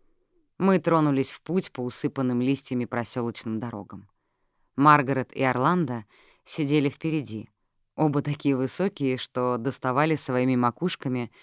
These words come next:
до самой крыши капота. А я снова почувствовала себя маленькой девочкой и с радостью принялась разглядывать живописные пейзажи, мелькавшие за окном машины,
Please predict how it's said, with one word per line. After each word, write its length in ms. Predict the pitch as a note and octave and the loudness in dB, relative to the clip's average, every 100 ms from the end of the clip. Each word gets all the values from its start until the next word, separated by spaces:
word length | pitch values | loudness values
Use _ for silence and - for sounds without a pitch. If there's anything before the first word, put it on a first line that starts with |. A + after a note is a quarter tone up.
| _ - | _ -8
до 180 | B2 C3+ | 0 0
самой 420 | - C#3 D#3 C#3 | 4 2 4 0
крыши 360 | - C3 B2+ - | -2 -4 -4 -8
капота. 500 | B2 - G2 - - _ _ _ _ _ _ _ _ - | -10 -10 -12 -12 -20 _ _ _ _ _ _ _ _ -4
А 140 | D#3 | 2
я 160 | F#3 G#3+ | 2 2
снова 320 | - F#3 F3 | 2 2 2
почувствовала 600 | D3 C3+ D#3 - C3+ C3+ | 0 -4 -6 -8 -4 -4
себя 280 | - B2 A#2+ | -4 -4 0
маленькой 460 | C#3 C3+ A#2+ B2+ | 2 2 -2 -4
девочкой 600 | A2 A2+ A2 - - - _ _ _ - | -4 -4 -6 -12 -20 -20 _ _ _ -4
и 120 | D3 | -4
с 100 | C#3+ | 2
радостью 480 | D#3 F3+ D#3+ - C3+ | 4 6 4 0 -2
принялась 520 | B2+ C3 C3 C#3 C#3+ | 0 0 2 0 0
разглядывать 580 | B2+ G#2+ C3 D3+ C#3 G#2+ | -2 0 0 2 2 0
живописные 640 | B2 A#2+ A#2 C3+ - A#2+ | -2 -4 -4 -6 -4 -6
пейзажи, 640 | - A#2+ G#2 D#3+ D#3 B2 - _ - _ - | -2 -4 -2 -2 -2 -6 -12 _ -20 _ -2
мелькавшие 680 | C#3 C3+ C3 D#3 E3 - C3+ | 2 2 2 0 0 -2 -2
за 140 | A#2+ | 0
окном 280 | A#2+ C#3 C#3 | -4 -2 -2
машины, 640 | C3+ B2+ - A#2 G2+ G2+ | -2 -4 -8 -8 -10 -14